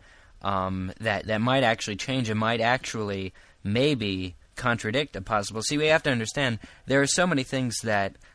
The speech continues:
um, she has to finish up with book seven. Are, c-, could it be possible that maybe once she gives us this, this answer, this final answer, that they actually contradict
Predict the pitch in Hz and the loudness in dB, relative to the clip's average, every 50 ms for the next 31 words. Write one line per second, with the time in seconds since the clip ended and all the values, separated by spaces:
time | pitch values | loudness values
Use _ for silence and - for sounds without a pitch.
0 | _ _ _ - - 110 107 101 98 98 92 92 90 90 87 90 - - - - | _ _ _ -6 -4 -2 0 0 0 0 -2 -4 -4 -6 -8 -10 -12 -16 -12 -8
1 | - - 143 131 107 - - 104 87 - - - 147 139 120 110 - 143 165 - | -4 0 0 0 0 0 -4 -6 -8 -8 -6 -2 -2 -2 -2 -2 -4 -6 -8 -8
2 | - 110 107 - - 113 104 - - - 160 175 135 110 104 101 - - - - | -8 -8 -8 -6 -6 -8 -8 -6 -2 0 0 0 0 -2 -4 -4 -6 -8 -16 -20
3 | - - - - - - - - - - - - - - 123 139 139 131 - - | -20 -20 -20 -20 -18 -18 -18 -18 -18 -20 -12 -4 -2 0 2 4 2 2 0 -6
4 | - - - 143 - - - - 160 151 139 - 117 - 135 143 165 165 - 131 | -14 -10 -8 -8 -8 -6 -4 -4 -2 -2 -2 -4 -6 -2 -2 -2 -2 -2 -4 -6
5 | 113 110 104 107 107 107 107 117 117 127 147 151 143 127 113 107 104 101 101 - | -4 -4 0 0 0 2 2 0 0 0 0 0 0 -2 -2 -2 -4 -6 -8 -10
6 | - - _ _ _ _ - 123 131 143 147 139 - - - 123 117 117 139 156 | -18 -20 _ _ _ _ -6 0 2 4 4 4 2 0 -2 -2 0 2 2 2
7 | 143 127 110 117 110 107 107 - - 117 107 - - - - - 117 110 - - | 2 2 0 2 2 2 2 0 -2 -4 -4 -2 -4 -4 -6 -6 -4 -2 -2 0
8 | - 131 147 160 147 - - 104 101 95 98 98 - - - 127 127 120 117 120 | 2 2 2 2 0 -2 -2 -2 -2 -2 -2 -4 -4 -2 0 0 0 2 0 0
9 | 120 135 147 - 107 104 98 104 101 101 - 107 110 110 107 107 107 - - - | -2 -2 -2 -4 -4 -4 -2 0 -2 -2 -2 -4 -4 -2 0 0 0 -2 -4 -6
10 | - 117 110 101 - 117 113 113 - - 110 104 120 117 - - | -8 -8 -8 -6 -6 -6 -6 -6 -6 -6 -4 -4 -4 -4 -6 -10